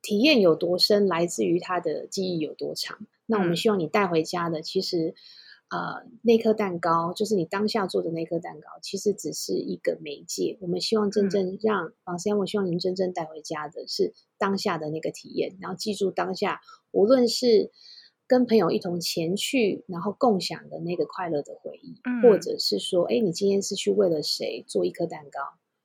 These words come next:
Speaker 1: 然后去表现这样子的一个心意。这是我们其实在，啊，这个品牌，我觉得我真正想要带给大家的就是这个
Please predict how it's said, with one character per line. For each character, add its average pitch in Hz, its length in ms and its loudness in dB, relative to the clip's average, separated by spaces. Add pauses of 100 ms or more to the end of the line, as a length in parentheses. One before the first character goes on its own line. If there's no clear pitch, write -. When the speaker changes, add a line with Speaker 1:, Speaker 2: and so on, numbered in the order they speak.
(120)
Speaker 1:
然 165 240 -6
后 170 220 -4
去 175 100 -6
表 - 300 -4
现 180 200 0
这 170 100 -4
样 165 120 -6
子 - 60 -18
的 135 80 -10
一 135 40 -10
个 160 120 -10
心 - 260 -10
意。 139 180 -18
这 196 140 -2
是 196 180 -2
我 165 140 -2
们 139 220 -20 (100)
其 - 180 -16
实 175 160 -6
在， 170 340 -4 (360)
啊， - 180 -18
这 202 120 2
个 190 80 2
品 156 260 -8
牌， 135 240 -14
我 143 120 -8
觉 160 180 -2
得 156 340 0
我 170 80 -2
真 190 220 -2
正 196 160 2
想 151 180 -10
要 156 120 -10
带 170 180 -10
给 - 200 -20
大 - 200 -12
家 151 260 -6 (360)
的 175 80 -8
就 175 140 -4
是 175 140 -4
这 170 200 0
个 - 400 -4